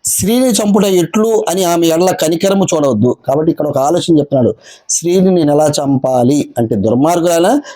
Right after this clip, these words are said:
స్త్రీని చంపవచ్చు అని దానికి ఇప్పుడు మాకు ఒక సాక్ష్యం చెప్తాం ఒక కోర్టులో. సాక్షి చెప్పండి, ఇంతకు ముందు జరిగినటువంటి వాటిని పరిశీలనకు తీసుకొని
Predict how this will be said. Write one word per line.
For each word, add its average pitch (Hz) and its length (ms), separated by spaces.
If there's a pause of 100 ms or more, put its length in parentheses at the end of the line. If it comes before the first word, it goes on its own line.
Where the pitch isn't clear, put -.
స్త్రీని 190 280
చంపవచ్చు 165 540
అని 185 120
దానికి 170 460
ఇప్పుడు - 380
మాకు 143 220
ఒక 131 120
సాక్ష్యం 170 460
చెప్తాం 165 240
ఒక 135 100
కోర్టులో. 160 380 (260)
సాక్షి 151 240
చెప్పండి, 185 280
ఇంతకు 180 220
ముందు 196 280
జరిగినటువంటి 190 920 (260)
వాటిని 180 520
పరిశీలనకు 190 440
తీసుకొని 208 580